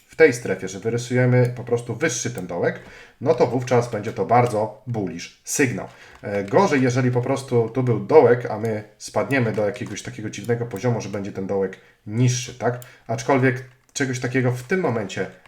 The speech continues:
nie zakładam, jestem bardziej bullish niż bearish, chociaż zaznaczam, że są sygnały, są symptomy, które mi się nie podobają i mnie niepokoją. Za chwilę to pokażę. Mianowicie Fear and Greed Index, tak?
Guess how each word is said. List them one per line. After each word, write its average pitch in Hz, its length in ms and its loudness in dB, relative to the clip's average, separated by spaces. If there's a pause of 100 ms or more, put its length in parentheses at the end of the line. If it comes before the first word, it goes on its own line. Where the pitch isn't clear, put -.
nie 135 260 0
zakładam, 127 440 2
jestem 101 240 -8
bardziej 95 260 -2
bullish 101 360 -6
niż 87 140 -12
bearish, 95 360 -4 (220)
chociaż - 640 4
zaznaczam, 127 600 2
że 123 120 -2
są 170 400 6
sygnały, 120 500 4
są 135 180 -2
symptomy, 127 560 0 (240)
które 127 200 0
mi 127 80 2
się 131 120 -2
nie 131 100 0
podobają 131 440 4
i - 60 -6
mnie 123 200 2
niepokoją. 123 560 2
Za 120 80 0
chwilę 117 220 -6
to 98 120 -8
pokażę. 117 480 -2 (300)
Mianowicie 196 360 0
Fear 190 160 -2
and 190 100 0
Greed 196 200 -6
Index, 127 340 -2
tak? 123 140 0